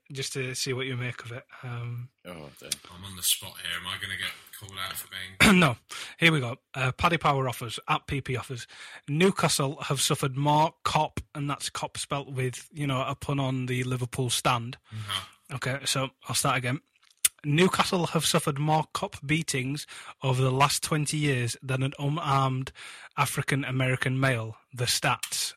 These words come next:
Speaker 1: And then it provides a link.
Speaker 3: Ooh.
Speaker 2: Yeah.
Speaker 3: That's, yeah,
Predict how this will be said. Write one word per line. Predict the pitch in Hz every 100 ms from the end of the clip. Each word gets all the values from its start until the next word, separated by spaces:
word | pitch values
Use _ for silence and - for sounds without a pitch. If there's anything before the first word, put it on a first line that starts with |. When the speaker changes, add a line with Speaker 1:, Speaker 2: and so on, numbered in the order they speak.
| -
Speaker 1:
And | 131
then | 123
it | 127 - -
provides | - 127 123 120
a |
link. | 123 123 127 - _ _ _ _ _ _ _ _ _ _ 117
Speaker 3:
Ooh. | 120 120 110 95 87 82 80 _ _ _
Speaker 2:
Yeah. | 80 73 - _ _ _ _ _ _ _ _ _ _ _ _ _ _ _ _ _ _ _ _ _ _
Speaker 3:
That's, | - - - - - -
yeah, | 85 82